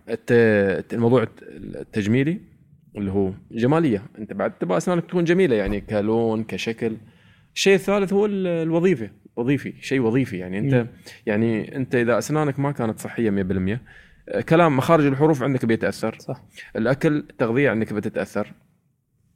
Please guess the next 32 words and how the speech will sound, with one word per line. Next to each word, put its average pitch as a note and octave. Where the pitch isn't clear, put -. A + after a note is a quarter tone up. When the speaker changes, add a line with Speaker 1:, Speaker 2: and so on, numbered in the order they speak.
Speaker 1:
اجتماعيًا C3+
يمكن A2
بتتأثر. -
أنت G2+
يعني F#2
موضوع G#2
الأسنان B2+
في B2+
ناس C3+
يأثر E2
فيهم C#3
اجتماعيًا. A#2+
Speaker 2:
مم. B2+
Speaker 1:
وهذا A2+
يمكن C#3
أحد B2+
الأشياء A#2
اللي A2
تشوفها B2+
أنت G2
بعد F#2
مثلًا F#2
ما، F#2
بعد F#2
ما F#2
تسوي G2+
مثلًا F#2+
علاج G2
أسنان، G2
خصوصًا C3+
الزراعة G2+
يعني، E2+